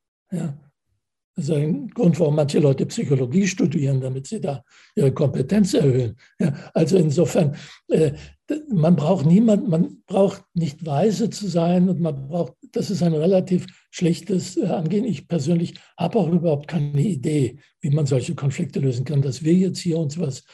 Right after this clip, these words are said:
für die Ü-, Ukraine überlegt haben, das gehört üblicherweise nicht zu dem, was ich tue, sondern ich gucke nur hin, ja, und schaue, was kann man tun, um den anderen noch mehr zu ärgern. Ja, äh,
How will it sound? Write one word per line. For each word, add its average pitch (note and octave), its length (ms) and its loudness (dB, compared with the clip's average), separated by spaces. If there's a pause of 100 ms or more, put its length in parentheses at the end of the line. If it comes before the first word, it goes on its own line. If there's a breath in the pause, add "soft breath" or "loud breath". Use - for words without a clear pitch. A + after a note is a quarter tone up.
(140)
für D#3+ 120 -8
die D3 80 -4
Ü-, F#3 200 -2
Ukraine F#3 840 -2
überlegt C3 580 -6
haben, C3+ 260 -8 (460 loud breath)
das - 180 -6
gehört D3+ 240 0
üblicherweise D3+ 720 0
nicht F3+ 220 2
zu - 120 -2
dem, B2 260 -4
was A#2+ 180 -8
ich C3 140 -6
tue, A#2+ 340 -8 (460)
sondern C#3+ 480 -2
ich - 100 -16
gucke F3+ 240 0
nur E3 460 0
hin, E3+ 360 0 (360 loud breath)
ja, E3 240 -2
und F3 340 -2
schaue, D#3 300 2
was D#3 220 -2
kann F3 160 2
man D3+ 180 2
tun, F3+ 260 2
um D3 120 2
den D3 200 0
anderen D#3 360 -2
noch D3 180 -6
mehr D3+ 280 -2
zu - 160 -4
ärgern. E3 460 -2 (300 soft breath)
Ja, F3 240 -2 (380 loud breath)
äh, D#3 200 0